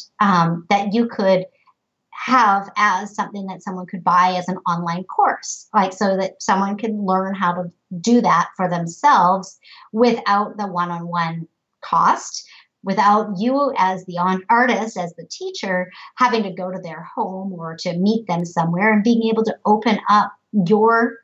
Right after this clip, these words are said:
unique style or whatever it is that you teach and the way that you approach it to a larger audience." So if you are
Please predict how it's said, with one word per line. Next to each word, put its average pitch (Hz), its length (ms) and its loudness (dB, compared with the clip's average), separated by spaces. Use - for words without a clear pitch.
unique 208 460 4
style 170 580 0
or 165 120 -10
whatever 190 420 -6
it 185 160 -6
is 185 200 -4
that 170 140 -12
you 226 240 0
teach 170 360 -6
and 175 120 -2
the 175 60 -2
way 180 160 4
that 175 160 -4
you 170 100 -6
approach 269 440 0
it 175 120 -2
to 294 140 2
a 226 120 4
larger 196 460 2
audience." 160 420 -2
So 175 280 -2
if 175 200 -6
you 180 460 -2
are 170 260 4